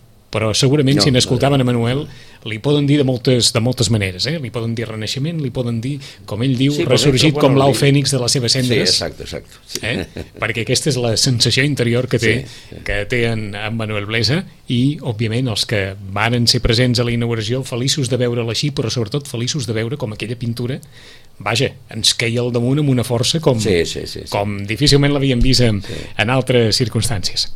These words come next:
Speaker 1: Manuel, felicitats.
Speaker 2: Moltes gràcies.
Speaker 1: I a tots vostès,
Speaker 2: Sí.
Speaker 1: vagin a veure-la.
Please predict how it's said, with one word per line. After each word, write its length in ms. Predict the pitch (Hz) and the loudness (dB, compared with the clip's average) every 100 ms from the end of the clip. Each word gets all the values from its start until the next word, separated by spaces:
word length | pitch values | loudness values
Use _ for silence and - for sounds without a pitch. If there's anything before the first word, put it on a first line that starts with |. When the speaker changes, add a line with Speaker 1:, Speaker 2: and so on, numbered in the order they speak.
| - | -2
Speaker 1:
Manuel, 260 | 123 156 | 2 2
felicitats. 720 | 139 127 131 123 135 - - - - - | 2 2 2 2 0 0 -2 -6 -20 -12
Speaker 2:
Moltes 280 | 113 107 101 | -6 0 2
gràcies. 480 | 85 87 - 110 - - | 2 0 0 0 -2 -6
Speaker 1:
I 140 | 113 113 | 0 0
a 60 | |
tots 180 | 131 117 | 2 0
vostès, 320 | 120 - 123 139 | 0 2 4 2
Speaker 2:
Sí. 60 | - - | -2 -14
Speaker 1:
vagin 500 | 113 104 110 123 170 | -8 0 2 4 4
a 40 | 135 | 4
veure-la. 420 | 107 98 98 - | 2 -4 -8 -18